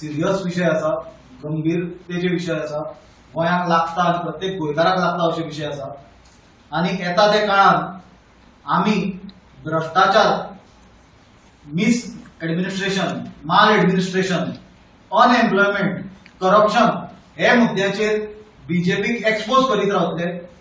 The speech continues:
बीजेपीचे लिडरांक एक्सपोज करतले आनी आमचो बीजेपीचेर जो हल्लो चालू आसतलो तो म्हाका दिसता लोकांचे हितान,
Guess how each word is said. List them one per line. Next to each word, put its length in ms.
बीजेपीचे 500
लिडरांक 380
एक्सपोज 340
करतले 360
आनी 420
आमचो 380
बीजेपीचेर 520
जो 140
हल्लो 340
चालू 240
आसतलो 340
तो 80
म्हाका 220
दिसता 320
लोकांचे 520
हितान, 360